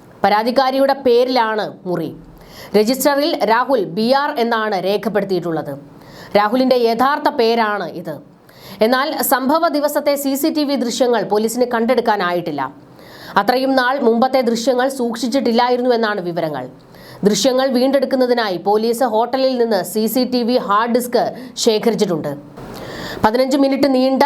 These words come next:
തെളിവെടുപ്പ് പൂർത്തിയാക്കി രാഹുലിനെ തിരികെ എ ആർ ക്യാമ്പിൽ എത്തിച്ചിട്ടുണ്ട്. വെളുപ്പിനെ അഞ്ച് മുപ്പതിനാണ് രാഹുലുമായി പത്തനംതിട്ട എ ആർ ക്യാമ്പിൽ നിന്ന് എസ് ഐ ടി തെളിവെടുപ്പിനായി പുറപ്പെട്ടത്. ആറ് മുപ്പതോടുകൂടി തെളിവെടുപ്പ് പൂർത്തിയാക്കി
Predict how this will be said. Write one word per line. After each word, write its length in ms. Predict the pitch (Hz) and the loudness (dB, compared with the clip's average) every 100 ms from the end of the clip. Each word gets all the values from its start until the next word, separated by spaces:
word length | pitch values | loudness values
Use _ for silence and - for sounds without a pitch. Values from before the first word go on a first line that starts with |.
| 320 294 254 | 0 0 0
തെളിവെടുപ്പ് 520 | 247 269 277 277 277 247 | 2 2 2 2 0 0
പൂർത്തിയാക്കി 580 | 247 277 254 226 226 180 196 | -2 0 0 0 -2 0 0
രാഹുലിനെ 520 | 220 220 247 233 254 330 - - | 0 -2 -2 0 0 -2 -12 -2
തിരികെ 260 | 269 254 208 240 | 0 2 2 2
എ 20 | 262 294 | 2 2
ആർ 60 | 294 | 0
ക്യാമ്പിൽ 280 | 269 240 226 202 | -2 0 -2 -4
എത്തിച്ചിട്ടുണ്ട്. 480 | 190 208 165 147 139 - - - - - - - - - - | -4 -4 -4 -8 -12 -16 -20 -20 -20 -20 -20 -20 -20 0 2
വെളുപ്പിനെ 340 | 262 294 349 320 | 4 2 0 0
അഞ്ച് 220 | 269 285 302 | 2 2 2
മുപ്പതിനാണ് 500 | 294 277 269 240 208 202 | 2 2 2 0 0 0
രാഹുലുമായി 460 | 208 247 240 247 254 | 0 0 0 -2 -2
പത്തനംതിട്ട 440 | 220 254 262 262 262 226 | -2 -2 -2 -2 0 2
എ 20 | 226 254 | 2 0
ആർ 60 | 254 | 0
ക്യാമ്പിൽ 300 | 226 226 233 226 | -2 0 -2 0
നിന്ന് 200 | 214 175 147 | -2 -2 -4
എസ് 160 | 180 240 | -2 0
ഐ 40 | 226 | 0
ടി 80 | 233 262 | -2 -2
തെളിവെടുപ്പിനായി 640 | 220 240 262 262 240 220 214 | 0 2 2 0 0 -2 -2
പുറപ്പെട്ടത്. 480 | 196 175 185 156 143 - - - - - 208 | -4 -4 -6 -8 -10 -14 -20 -20 -6 -2 0
ആറ് 160 | 240 262 | 0 0
മുപ്പതോടുകൂടി 720 | 254 269 277 277 233 247 226 196 | 0 2 2 0 0 0 0 2
തെളിവെടുപ്പ് 420 | 214 226 240 233 262 | 2 2 0 0 -2
പൂർത്തിയാക്കി 580 | 220 233 240 226 208 233 | -2 0 2 0 0 -2